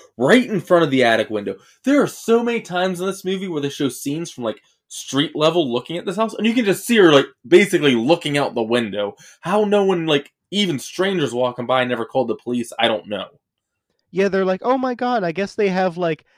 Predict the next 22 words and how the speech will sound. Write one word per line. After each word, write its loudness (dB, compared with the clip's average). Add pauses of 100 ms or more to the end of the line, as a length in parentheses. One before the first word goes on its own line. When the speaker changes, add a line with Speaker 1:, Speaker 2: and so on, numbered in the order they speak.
(140)
Speaker 2:
a -4
Halloween 0
decoration -2
propped -2
up -2
against -6
the -2
window, -2
maybe?" -8 (100)
Like -6 (640)
Speaker 1:
Still, 4
like, 0
I, 2 (320)
I, -8 (140)
<laughs> -20
that's 2
just 2
wild, 4 (220)
but 0
Speaker 2:
Yeah. 4
Speaker 1:
whatever. 6 (320)
But 2